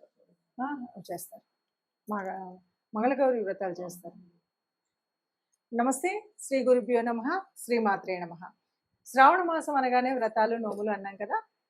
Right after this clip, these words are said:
Speaker 2: ఎలాగైతే శుక్రవారాలు చేస్తారో, అలాగే మంగళవారాల్లో కూడా శ్రావణ మంగళ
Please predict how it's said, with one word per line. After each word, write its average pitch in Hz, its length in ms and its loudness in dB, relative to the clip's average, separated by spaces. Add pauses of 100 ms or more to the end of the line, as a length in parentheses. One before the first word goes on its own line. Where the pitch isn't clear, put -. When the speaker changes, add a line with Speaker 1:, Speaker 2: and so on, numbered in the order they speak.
(120)
Speaker 2:
ఎలాగైతే 277 420 6
శుక్రవారాలు 294 600 4
చేస్తారో, 226 480 0
అలాగే 208 380 -6
మంగళవారాల్లో 202 920 -4
కూడా 220 340 0 (320)
శ్రావణ 247 680 6
మంగళ 233 600 -2